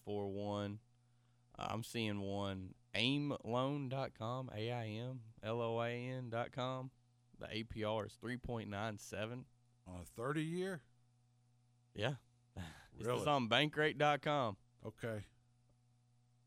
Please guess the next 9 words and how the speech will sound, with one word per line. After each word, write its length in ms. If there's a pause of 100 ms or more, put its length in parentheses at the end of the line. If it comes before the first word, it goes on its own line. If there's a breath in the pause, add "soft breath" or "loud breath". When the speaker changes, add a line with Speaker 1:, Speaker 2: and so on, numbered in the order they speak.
(920)
Speaker 1:
Well, 300
actually, 380
wait. 280
This 200
might 200
be, 260
oh, 160
this 140
is, 140